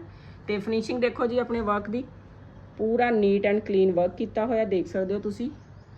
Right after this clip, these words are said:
ਤੇ ਪੂਰੀ ਸ਼ਰਟ ਦੇ ਵਿੱਚ ਬੂਟੀ ਰਹੇਗੀ। ਤੇ ਜਿਹੜਾ ਆਪਾਂ ਨੈਕ ਡਿਜ਼ਾਈਨ ਕੀਤਾ ਜੀ, ਪਾਈਪਿੰਗ ਨਾਲ ਕੀਤਾ ਹੋਇਆ। ਤੇ ਬਾਜ਼ੂ ਦੇ ਉੱਪਰ ਵੀ ਆਪਾਂ ਨੇ ਸੇਮ ਵਰਕ ਕੀਤਾ।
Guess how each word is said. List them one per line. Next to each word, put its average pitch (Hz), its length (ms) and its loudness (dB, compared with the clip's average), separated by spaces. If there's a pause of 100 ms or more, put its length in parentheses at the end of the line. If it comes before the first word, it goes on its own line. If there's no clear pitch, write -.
(120)
ਤੇ 214 160 -2
ਪੂਰੀ 247 400 -6
ਸ਼ਰਟ 202 280 -2
ਦੇ 220 100 -6
ਵਿੱਚ 233 180 -8
ਬੂਟੀ 196 320 -10
ਰਹੇਗੀ। 247 380 -6 (1600)
ਤੇ 185 260 -6
ਜਿਹੜਾ 208 220 -4
ਆਪਾਂ 202 220 -6
ਨੈਕ 190 280 -8
ਡਿਜ਼ਾਈਨ 233 320 -2
ਕੀਤਾ 226 280 -8
ਜੀ, 226 120 -10
ਪਾਈਪਿੰਗ 190 460 -4
ਨਾਲ 233 140 -6
ਕੀਤਾ 240 300 -6
ਹੋਇਆ। 277 260 -6 (1040)
ਤੇ 190 120 -8
ਬਾਜ਼ੂ 156 400 -2
ਦੇ 190 80 -4
ਉੱਪਰ 214 240 -6
ਵੀ 240 120 -4
ਆਪਾਂ 233 220 -4
ਨੇ 233 80 -2
ਸੇਮ 208 340 0
ਵਰਕ 220 240 -2
ਕੀਤਾ। 240 360 -6